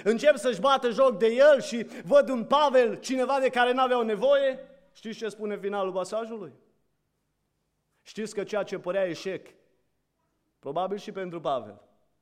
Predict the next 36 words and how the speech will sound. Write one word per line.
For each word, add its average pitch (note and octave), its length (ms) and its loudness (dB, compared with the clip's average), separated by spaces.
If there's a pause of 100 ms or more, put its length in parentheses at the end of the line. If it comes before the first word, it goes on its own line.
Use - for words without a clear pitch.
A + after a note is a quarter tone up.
(120)
Dumnezeu C#3+ 460 -8
a D#3 60 -6
făcut D3 260 -12
să D3 100 -12
fie D3 140 -12
o C#3+ 40 -8
binecuvântare? C3+ 800 -10 (960)
A G3+ 160 2
fost D#4 360 2
un B3+ 180 -2
Dionisie B3 600 2
Areopagitul, A#3 880 2 (840)
o B3 180 6
femeie C4 500 8
pe A#3 100 6
nume C#4+ 260 2
Damariț B3 680 2 (120)
și - 260 -6
alții C4 680 4 (180)
care A#3 260 4
l-au B3 200 6
acceptat B3+ 500 2
pe C#4+ 140 6
Hristos, C#4+ 760 2 (220)
crezând C4 600 4
în C4 120 2
El, C#4+ 520 6
acceptând B3+ 680 4
adevărul C4 480 6
revelat B3+ 380 6
de B3+ 100 4
Domnul C4 400 2
prin - 340 -2
proclamarea B3+ 600 4
lui A#3+ 120 4
Pavel C#4+ 460 6